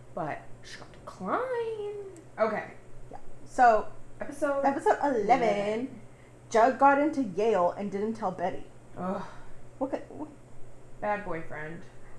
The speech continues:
Speaker 2: I don't, I have a quote. I don't know who said it, but it says, "Calm down, egghead." <laughs> Who are they talking about? Who knows? Um,
Speaker 1: Um,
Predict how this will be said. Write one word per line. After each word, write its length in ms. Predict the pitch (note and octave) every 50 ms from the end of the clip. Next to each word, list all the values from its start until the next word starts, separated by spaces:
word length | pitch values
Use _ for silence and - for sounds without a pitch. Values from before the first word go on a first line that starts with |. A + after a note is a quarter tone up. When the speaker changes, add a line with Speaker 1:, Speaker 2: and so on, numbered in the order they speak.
| - - -
Speaker 2:
I 80 | A#3
don't, 160 | A#3 A#3 - -
I 80 | - -
have 180 | C4 C4 C4
a 80 | C4 C4
quote. 500 | - - - - A3+ F#3+ F#3+ G3+ G3 - -
I 80 | G#3
don't 160 | G#3+ G3+ G#3 A3
know 100 | A#3 C4
who 140 | A#3+ A#3+
said 180 | A#3 - G#3 F#3
it, 180 | F3 F3 - -
but 80 | - D4+ -
it 60 | -
says, 160 | A#3+ - - -
"Calm 320 | - - - G#3 G3+ A3 A#3
down, 240 | - G3 G3+ G#3+ G3+
egghead." 680 | - - E3 F3 F3+ G3 G#3 F3 E3+ F#3 G#3+ A3 A#3 - - - B4+ B4+ - - - - - - - - - - - - - - - -
<laughs> 500 | - A2+ - - - B3+ - - - - - - - - - - - - - - - - - - - -
Who 60 | F#4+
are 80 | F4+ F4+
they 100 | F4 F4
talking 200 | - F4 F4+ F#4+
about? 320 | F4+ F4 E4 C#4+ - - - - -
Who 200 | - - E4 D4+
knows? 440 | B3+ E3+ - - - - - C4 - - - - - - - - - - - - - - - - - - - - - - -
Um, 420 | - B3+ B3+ B3 B3 B3 B3 B3+
Speaker 1:
Um, 180 | B3+ B3+ B3